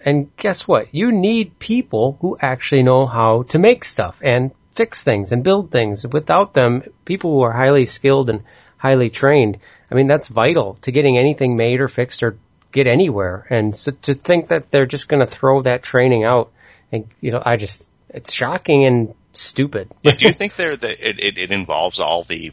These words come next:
Speaker 2: like, auto mechanics, electronics? Does it the whole gamut?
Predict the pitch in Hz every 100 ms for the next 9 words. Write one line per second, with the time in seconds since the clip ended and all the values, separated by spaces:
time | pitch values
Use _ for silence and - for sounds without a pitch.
0 | - 85 67 _ _ _ _ _ 85 95
1 | 90 - 90 85 87 - - - - _
2 | _ _ - 78 85 - 90 80 80 80
3 | - - - _ _ _ 104 95 101 -
4 | 87 87 92 90 90 - 73 85 104 -